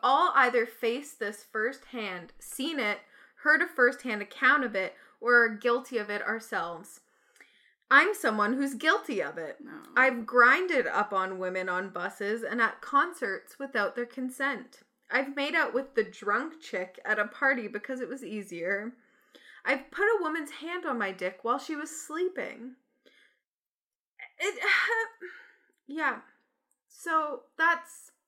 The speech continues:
Speaker 1: why he <laughs> decided to start a feminist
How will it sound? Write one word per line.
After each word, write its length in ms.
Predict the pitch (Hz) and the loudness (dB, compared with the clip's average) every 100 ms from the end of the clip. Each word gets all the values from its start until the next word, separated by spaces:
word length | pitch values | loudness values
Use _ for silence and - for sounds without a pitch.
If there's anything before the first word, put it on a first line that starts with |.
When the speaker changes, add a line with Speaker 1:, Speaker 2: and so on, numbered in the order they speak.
| _ _ _ _ _ | _ _ _ _ _
Speaker 1:
why 300 | 247 285 285 | 4 10 10
he 140 | 320 311 | 8 -2
<laughs> 0 | |
decided 880 | 240 285 - 302 302 269 285 285 - _ _ _ _ _ | -6 2 8 8 8 4 2 2 -14 _ _ _ _ _
to 160 | - 285 | -12 -12
start 460 | - 285 262 254 - | -6 0 2 2 -2
a 40 | |
feminist 960 | 247 - - 240 233 233 233 254 - - | -14 -12 -8 -6 -6 -8 -10 -12 -20 -20